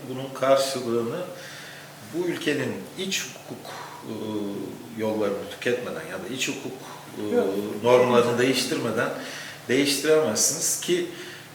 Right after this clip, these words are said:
Speaker 1: e, aslında yani, e, çok garip bir örnektir. E, Deniz'in durumu evet ağır, e, birçok kişinin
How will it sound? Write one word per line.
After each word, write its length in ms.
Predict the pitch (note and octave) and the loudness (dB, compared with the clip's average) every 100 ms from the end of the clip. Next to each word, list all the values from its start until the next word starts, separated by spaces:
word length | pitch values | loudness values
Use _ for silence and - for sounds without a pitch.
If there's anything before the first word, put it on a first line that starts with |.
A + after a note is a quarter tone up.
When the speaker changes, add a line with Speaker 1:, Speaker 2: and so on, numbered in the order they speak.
| - | -6
Speaker 1:
e, 380 | A#2 A#2 A2+ A2+ A#2 A#2+ | 0 4 6 6 4 2
aslında 560 | C3+ D3 D3+ D#3 D#3 A#2+ | 2 2 8 8 8 4
yani, 260 | A2+ A#2 G#2+ G#2+ G2 - A2 | 4 6 4 0 -6 -8 -2
e, 60 | A2+ G#2+ G#2 G2+ - - | 0 2 0 -4 -6 4
çok 280 | D3+ D#3 C#3 | 6 8 8
garip 340 | C3 - - | 8 6 4
bir 80 | A#2 | 4
örnektir. 920 | G2 F#2+ G2 G2 - D#3+ - - - | 4 0 -2 -4 -4 -2 -2 -2 -2
E, 100 | A2+ G#2+ G#2 G#2 G#2 G2+ | -2 0 0 -4 -6 -2
Deniz'in 440 | G#2+ A#2 A#2+ C3+ C3 | 0 2 2 0 2
durumu 280 | C3 B2+ C3 | 2 2 4
evet 320 | A#2+ A#2 A#2 | 6 6 6
ağır, 580 | G#2+ G#2 G#2 G#2 - - G#2 | 4 4 4 2 -2 -4 -4
e, 320 | G#2 G#2 G#2 | -2 -2 -2
birçok 320 | B2 B2 G2 | -2 0 0
kişinin 260 | - - G2+ | 0 -2 -2